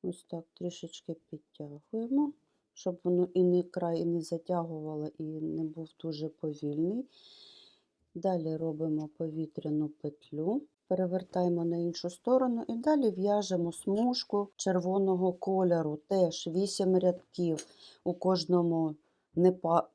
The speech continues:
і у кожному парному рядку робимо прибавки і убавки.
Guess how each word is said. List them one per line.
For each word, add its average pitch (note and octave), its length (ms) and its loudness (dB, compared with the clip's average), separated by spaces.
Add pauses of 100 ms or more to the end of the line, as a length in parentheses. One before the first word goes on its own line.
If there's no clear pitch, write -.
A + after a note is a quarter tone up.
(600)
і G3 220 2
у F#3 120 2
кожному F3+ 600 2
парному E3 760 4
рядку B3+ 540 2
робимо E3+ 640 4
прибавки C4 960 2
і A#3+ 280 -4
убавки. D#3+ 760 2